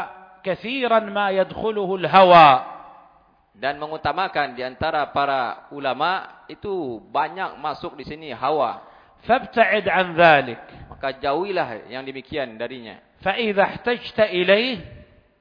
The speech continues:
Speaker 2: Maka jikalau kamu butuh dengannya, tahtaj.
Speaker 1: إذا احتجت إلى ذكر التفضيل بينهم.
Speaker 2: Ya. Jikalau kamu ingin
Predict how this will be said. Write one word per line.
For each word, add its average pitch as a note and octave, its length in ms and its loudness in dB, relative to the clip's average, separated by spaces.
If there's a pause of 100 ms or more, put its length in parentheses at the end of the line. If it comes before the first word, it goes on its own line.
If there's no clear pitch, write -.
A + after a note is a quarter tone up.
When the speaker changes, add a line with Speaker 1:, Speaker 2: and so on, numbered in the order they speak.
(100)
Speaker 2:
Maka C3 480 -4
jikalau E3 400 -6
kamu D3 640 -4
butuh F3 320 -8
dengannya, C3 480 -10
tahtaj. - 480 -14 (240)
Speaker 1:
إذا E3+ 160 -6
احتجت - 400 -10
إلى D#3 320 -4
ذكر E3+ 320 -8
التفضيل C3+ 560 -8
بينهم. B2 400 -12
Speaker 2:
Ya. G2 240 -14 (340)
Jikalau C#3+ 300 -6
kamu F#3+ 400 -4
ingin F3+ 280 -10